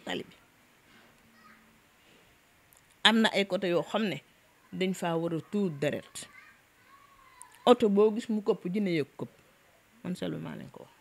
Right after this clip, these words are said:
Et j'assume. Parce que dama ko gis. Du may waxantu, aw ma jot. Musuma dem États-Unis.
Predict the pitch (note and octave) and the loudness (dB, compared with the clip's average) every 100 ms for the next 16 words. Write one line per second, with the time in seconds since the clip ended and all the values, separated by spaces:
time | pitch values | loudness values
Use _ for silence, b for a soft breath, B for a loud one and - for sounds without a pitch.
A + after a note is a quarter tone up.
0 | _ F#3+ F#3+ - - F3+ - _ - _ | _ -8 -8 -10 -12 -12 -16 _ -20 _
1 | _ _ - G3 F3 F3 F#3+ F3+ E3+ - | _ _ -10 -10 -6 -4 -4 -4 -6 -10
2 | - - _ _ _ _ - - - - | -14 -18 _ _ _ _ -20 -20 -20 -20
3 | - _ _ _ - F3+ F#3 E3 D#3 - | -20 _ _ _ -8 -2 0 0 -2 -6
4 | C3 - - E3 D3 C3 - - - - | -10 -4 -4 -2 -4 -8 -12 -20 -20 -20
5 | - - - - G#3 - - _ _ G3+ | -20 -20 -20 -18 -10 -10 -10 _ _ -2
6 | A#3 A3 G3+ F#3+ F3+ - E3+ D#3+ D3 D3 | -2 -2 -2 -2 -2 -2 -2 0 -2 -4
7 | C3+ | -8